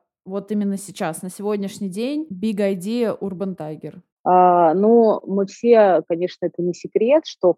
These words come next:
Speaker 2: фэшн-направление, оно является одной из самых загрязняющих направлений во всем мире. А, идет огромное, а, производство огромного количества одежды, оно заполоняет рынки, бренды.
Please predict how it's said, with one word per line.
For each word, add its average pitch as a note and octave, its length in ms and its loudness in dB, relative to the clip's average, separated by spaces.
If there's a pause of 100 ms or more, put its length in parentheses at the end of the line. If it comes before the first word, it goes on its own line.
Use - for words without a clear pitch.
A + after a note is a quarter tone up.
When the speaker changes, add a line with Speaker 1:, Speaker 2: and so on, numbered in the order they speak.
Speaker 2:
фэшн-направление, F#3 1200 2
оно E3+ 200 -4
является E3+ 800 0
одной E3 520 -4
из - 140 -16
самых F3 480 -2
загрязняющих E3+ 1200 0 (320)
направлений E3+ 680 0
во D3+ 120 -6
всем E3 240 -8
мире. B3 500 4 (420)
А, E3 160 -2
идет F#3+ 380 2
огромное, E3 1160 0
а, D3 40 -12 (280)
производство F3 840 2
огромного E3 480 0
количества E3 680 -4
одежды, G#3 680 2 (440)
оно F3 540 0
заполоняет E3+ 800 0
рынки, G#3 800 2
бренды. G3 880 0